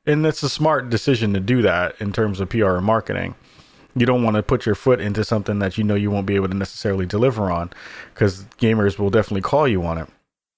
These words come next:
But he said, uh, he emphatically states it is not the Netflix of games. Instead, he s-,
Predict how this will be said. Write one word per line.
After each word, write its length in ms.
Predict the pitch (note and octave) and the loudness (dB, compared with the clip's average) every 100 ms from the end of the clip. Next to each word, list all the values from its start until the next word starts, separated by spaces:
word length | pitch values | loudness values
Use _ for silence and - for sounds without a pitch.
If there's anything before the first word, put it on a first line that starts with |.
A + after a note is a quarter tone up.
| _ - | _ -2
But 120 | A2+ | 2
he 60 | A#2+ | 2
said, 300 | - A#2+ G#2 - - - - - | 4 2 0 -10 -18 -18 -16 -2
uh, 460 | A#2+ A#2 A2+ G#2 G2+ | 2 4 4 4 4
he 120 | A2+ | 2
emphatically 440 | B2 D3 C#3+ C#3 B2+ | 2 2 0 2 -2
states 320 | - C#3 B2+ | 2 0 2
it 80 | A#2 | 2
is 160 | G#2+ | 2
not 160 | B2 B2+ | 2 2
the 60 | |
Netflix 400 | B2+ B2 - A#2+ | 0 0 -2 -4
of 100 | G2+ | -4
games. 400 | G2+ B2+ C3 B2 | 0 2 2 0
Instead, 440 | G#2+ F#2+ - C#3+ C3 | -2 -4 0 0 0
he 60 | |
s-, 140 | A#2 | -4